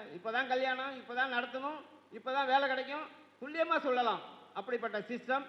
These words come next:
அஹ், எனக்கு பா-, பேச வாய்ப்பளித்த, அஹ், ரவி ஐயா அவர்களுக்கும் அகத்திய ஜோதிட வித்யாலயா அறக்கட்டளைக்கும் என்னுடைய நன்றியும் வாழ்த்துக்களையும் சொல்லி சிறப்பாக மீண்டும் மீண்டும், மீண்டும் மீண்டும் பல ஊர்களில் இப்படிப்பட்ட கருந்தரத்தை,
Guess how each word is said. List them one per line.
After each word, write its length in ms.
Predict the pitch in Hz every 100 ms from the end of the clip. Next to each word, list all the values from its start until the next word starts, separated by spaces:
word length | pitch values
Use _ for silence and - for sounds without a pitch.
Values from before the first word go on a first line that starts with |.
| - - - -
அஹ், 240 | 208 202 196
எனக்கு 340 | 208 202 196
பா-, 280 | 208 247 220
பேச 320 | 226 262 269 226
வாய்ப்பளித்த, 580 | 214 240 233 214 180 202 147 - - - -
அஹ், 500 | 196 185 170 160 147 147 170 170
ரவி 260 | 202 254
ஐயா 180 | 240 214
அவர்களுக்கும் 520 | 202 190 185 185 247 - -
அகத்திய 360 | 214 254 262 240 185 147 - - - -
ஜோதிட 280 | 254 262 233
வித்யாலயா 460 | 214 240 233 220 208 180
அறக்கட்டளைக்கும் 680 | 190 208 220 214 202 202 226 - - - -
என்னுடைய 380 | 220 233 220 202
நன்றியும் 480 | 202 233 247 226
வாழ்த்துக்களையும் 500 | 202 226 220 214 208 208
சொல்லி 200 | 233 220 151 - - -
சிறப்பாக 520 | 247 262 269 254 233
மீண்டும் 360 | 208 285 269
மீண்டும், 360 | 254 277 277 190 - - - - - - 185
மீண்டும் 300 | 311 311 294
மீண்டும் 340 | 330 294 208 - - -
பல 300 | 214 294 330
ஊர்களில் 500 | 320 339 302 302 220 - - -
இப்படிப்பட்ட 720 | 233 320 285 277 262 226 190 208
கருந்தரத்தை, 540 | 269 285 269 247 247